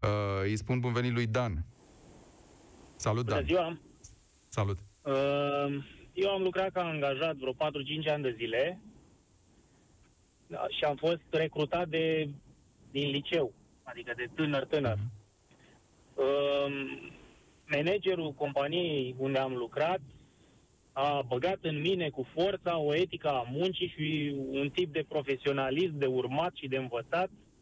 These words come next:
Speaker 2: pentru că ulterior, când am ajuns, uh, să am și eu oameni angajați și așa mai departe,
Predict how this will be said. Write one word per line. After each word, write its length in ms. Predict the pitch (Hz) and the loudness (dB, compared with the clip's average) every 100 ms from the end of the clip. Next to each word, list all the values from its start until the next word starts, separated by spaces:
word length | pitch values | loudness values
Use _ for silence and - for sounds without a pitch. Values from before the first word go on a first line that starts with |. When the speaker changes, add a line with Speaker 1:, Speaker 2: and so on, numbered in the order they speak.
| _ _ - - - | _ _ -20 -20 -4
Speaker 2:
pentru 280 | 151 143 147 | -2 -2 -2
că 120 | 156 151 151 147 - - - - - - - - - | 0 0 0 -2 -4 -20 -20 -20 -20 -20 -20 -14 0
ulterior, 580 | 180 202 202 180 190 196 | 0 2 0 2 0 2
când 180 | 190 | 0
am 160 | 170 156 | 0 2
ajuns, 380 | 147 156 196 190 - | 0 2 0 0 2
uh, 580 | 185 175 160 139 131 127 - - - - _ - - _ | 4 4 4 2 -2 -6 -12 -20 -20 -20 _ -20 -20 _
să 80 | 147 | 0
am 240 | 143 165 | 2 2
și 200 | 165 - | -2 0
eu 180 | 170 143 | 2 4
oameni 380 | 131 147 139 127 | 4 2 0 -4
angajați 460 | 123 120 120 143 131 | -2 -2 0 0 -2
și 180 | 113 113 | -8 -8
așa 120 | 113 139 | -4 -2
mai 160 | 139 | -2
departe, 720 | 127 107 117 113 135 175 233 | -2 -2 0 0 2 2 0